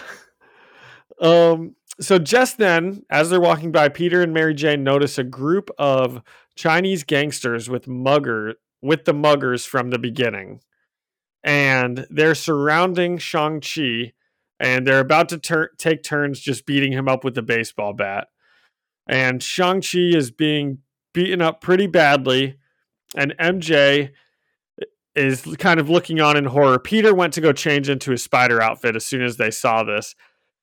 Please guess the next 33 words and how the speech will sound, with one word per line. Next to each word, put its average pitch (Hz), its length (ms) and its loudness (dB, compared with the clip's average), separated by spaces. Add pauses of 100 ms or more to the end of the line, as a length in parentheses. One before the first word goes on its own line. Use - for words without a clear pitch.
(160)
And 139 580 0 (1300)
the 151 360 6
muggers 180 440 4
are 165 100 6
about 170 240 4
to 175 100 -4
go 180 180 6
for 170 140 -2
Shang-Chi's 165 640 -2
kneecap, 156 600 0
and 143 120 0
they're 143 120 2
gonna 156 180 2
do 160 180 0
some 156 240 -2
real 165 380 4 (220)
permanent 170 480 0
damage. 151 580 2 (500)
And 143 480 2 (520)
Shang-Chi's 160 640 0
able 151 280 4
to 143 380 2
kind 139 320 0
of 123 180 0 (200)
push 214 240 2
them 208 160 4
away, 170 580 6 (100)
and 143 280 2
then 156 160 0
we 151 100 0
get 160 220 -2
some 143 280 -4
really 170 640 0